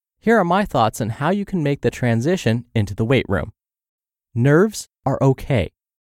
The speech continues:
You're not going to get rid of them until you go a few times anyways, so embrace those nerves. That anxious, slightly elevated heart rate feeling is a sign you're really living and pressing your boundaries a bit.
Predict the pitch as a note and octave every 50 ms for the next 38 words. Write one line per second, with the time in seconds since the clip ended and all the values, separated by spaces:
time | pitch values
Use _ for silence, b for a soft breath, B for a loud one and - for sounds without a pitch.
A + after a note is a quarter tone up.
0 | _ _ _ _ _ _ _ _ - C3 C#3+ D3 C#3+ C#3+ D3 D#3+ F3 G3 F#3+ -
1 | - F3 F3 E3+ E3 D3+ D#3 - C3+ F3 F#3+ E3+ D3 B2 A#2 A2 A2+ - - B2
2 | - - - C3+ B2 A#2+ A#2+ A2 - D3+ F3+ G3+ F#3 - - D3+ D3+ - - C3+
3 | B2+ B2+ B2+ - G#2 C#3 C#3+ C#3+ B2+ G2+ C#2+ A1+ - - - b b b b -
4 | - - C#3 G2 A#2 - _ _ _ _ - D3+ D3 A#2+ D3 D#3+ F#3 G#3 - -
5 | - A2 G2+ F#2 F2+ F2+ E2 - - F2+ - - - _ _ _ _ _ _ _
6 | _ _ _ _ - C#3+ - - _ _ - F#3 G#3 G3+ - - - - - -
7 | - - - - - - D3+ F3+ F#3+ - F#3 F#3+ - - C#3 E3+ F3 E3+ D3+ E3
8 | D3+ D3 C#3 - - F3+ F#3 - - C3+ B2 - - - B2 A#2 A#2 B2 B2+ -
9 | B2+ B2 B2 C3 - - F3 F3+ F#3 F3 D#3+ D3+ - _ _ _ _ _ B2+ C#3
10 | E3+ E3+ C#3 C#3 D#3+ F3 F3 E3+ C#3+ D3 F3 G3 D#3 - F#2 - - _ - C3
11 | B2+ B2+ A#2+ - - - F3 - - F3 E3 D#3 D#3 C#3+ D3+ D#3+ D#3 C3 B2 G#2
12 | F2+ F2 F2+ - D2+ -